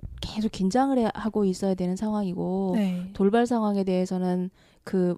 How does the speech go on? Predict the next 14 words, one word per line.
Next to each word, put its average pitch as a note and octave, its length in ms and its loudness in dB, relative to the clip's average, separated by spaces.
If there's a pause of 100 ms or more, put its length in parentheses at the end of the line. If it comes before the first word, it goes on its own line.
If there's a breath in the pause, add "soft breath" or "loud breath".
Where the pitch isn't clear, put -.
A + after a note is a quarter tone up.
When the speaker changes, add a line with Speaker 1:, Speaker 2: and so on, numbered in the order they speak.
(140)
Speaker 1:
돌발 G3+ 340 4
상황이 F#3+ 320 0
아닌 F#3+ 280 -2
것처럼 G3 360 -2
대처해야 F#3+ 460 -2
되고 F3+ 640 -4 (360 soft breath)
라고 G#3 280 2
하는 G3+ 220 2
이런 F#3 240 0
여러 F3 200 0
가지 F#3 220 2
환경적인 C4 680 0
것들이 F3+ 680 0 (140 soft breath)
Speaker 2:
네. F#3+ 340 -4